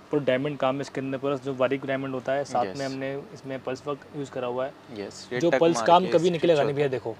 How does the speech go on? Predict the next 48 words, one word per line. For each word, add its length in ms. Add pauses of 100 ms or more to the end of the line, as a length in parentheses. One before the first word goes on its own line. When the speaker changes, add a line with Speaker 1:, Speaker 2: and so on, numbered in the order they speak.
Speaker 2:
ये 240 (220)
आप 100
स्टील 420
का 160
देख 140
Speaker 1:
हाँ, 80
Speaker 2:
सकते 140
हैं, 60
Speaker 1:
देखिए। 160
Speaker 2:
metal 240
का 120
लगा 180
हुआ 180
है। 120
Speaker 1:
Metal 200
लगा 220
हुआ 100
पूरा, 220
बाबुल 200
Speaker 2:
हम्म। 140
Speaker 1:
लोहारा 220
काम 200
कहते 180
हैं 40
इसको 160
हम, 80 (280)
कभी 140
निकलता 300
नहीं 140
है 80
ये। 100 (400)
Speaker 2:
यस। 80
Speaker 1:
देखिए, 220 (280)
Speaker 2:
पूरी 120
Speaker 1:
लाइट 140
वेट 60
Speaker 2:
पार्टी 140
Speaker 1:
साड़ी 280
है, 60
simple, 480
elegant, 460
डिसेंट 300
लुक 100 (360)
की 60
साड़ी 200
आपको 200
दिखाई 260
है। 160